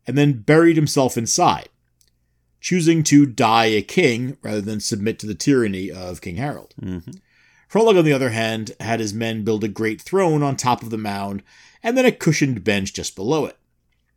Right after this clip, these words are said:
Speaker 1: Sat himself down on the king's throne and then threw himself down on the bench,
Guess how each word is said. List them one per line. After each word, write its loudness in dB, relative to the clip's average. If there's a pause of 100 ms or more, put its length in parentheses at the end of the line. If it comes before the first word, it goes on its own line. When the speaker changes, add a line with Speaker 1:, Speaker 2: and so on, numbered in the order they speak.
(560)
Speaker 1:
Sat -4
himself -2
down -2
on -8
the -6
king's -4
throne -2 (340)
and -4
then 2
threw 4
himself 4
down 2
on -6
the -4
bench, -2